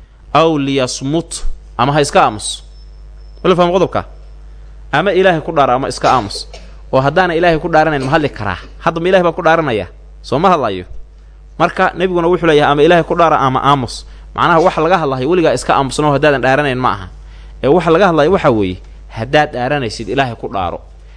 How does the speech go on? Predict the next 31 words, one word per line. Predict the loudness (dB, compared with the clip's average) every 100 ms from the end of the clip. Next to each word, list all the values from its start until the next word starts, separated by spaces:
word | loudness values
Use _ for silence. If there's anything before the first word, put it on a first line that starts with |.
| -18
Haddaadan | -8 0 2 2
Ilaahay | 2 2 0
ku | -4
dhaaranayn, | 0 2 2 0 0
dhaarna | 0 0 -2
aad | -6
rabtid, | -8 -10 -14 -14
jooji. | -6 -6 -6 -18 -20 -20 -20 -20 -6 0
Dhaar | 0
kale | 0 -4
ha | -4
ku |
dhaarani. | -2 -2 -2 -6 -14 -20 -20 -2
Maxaad | -2 0
ku | 2
dhaaran? | 2 2 -4 -14 -20 -20 -8 0
Allah | 4 4 2 -2
keligii | -4 -2
baad | -4 -6
ku | -6
dhaaranaysaa. | -6 -6 -12 -18 -20 -20 -20 -20 -20 -20 -20 -20 -20 -20 -20 -20 -12
Haddaad | -6 2 2
tidhahdo, | 4 2 4
"Ilaahu, | 2 2
aabbaha | 2 0 0 0
iyo | -2
hooyada | 0 0
iga | 0 -2
qaad," | -2
ka | -2
war. | -4